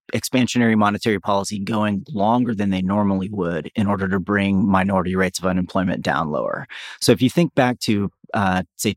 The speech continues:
twenty eighteen, twenty nineteen, prior to covid, this was a time when the economy was booming and minority unemployment rates had come down to basically the lowest levels ever. And so this was seen as a, a huge triumph.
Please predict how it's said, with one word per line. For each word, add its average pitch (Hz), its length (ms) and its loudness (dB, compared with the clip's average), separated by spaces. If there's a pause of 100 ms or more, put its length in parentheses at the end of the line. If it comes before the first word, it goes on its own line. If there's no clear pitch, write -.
twenty 110 340 2
eighteen, 107 540 0 (120)
twenty 113 240 4
nineteen, 101 340 2
prior 101 240 2
to 107 60 -2
covid, 98 500 -2 (460)
this 127 180 4
was 156 140 6
a 135 80 4
time 120 180 4
when 113 120 4
the 104 120 4
economy 110 400 0
was 107 160 -8
booming 127 600 0 (460)
and 101 460 2
minority 110 560 4
unemployment 104 460 2
rates 101 260 -2
had 95 160 0
come 110 220 4
down 101 200 2
to 107 140 0
basically 113 580 0
the 101 140 0
lowest 101 340 0
levels 92 380 -2
ever. - 400 -6 (400)
And 107 140 2
so 107 120 2
this 110 220 4
was 123 100 2
seen 127 140 6
as 95 140 2
a, 101 60 0 (120)
a 104 80 0
huge - 460 0
triumph. 123 600 0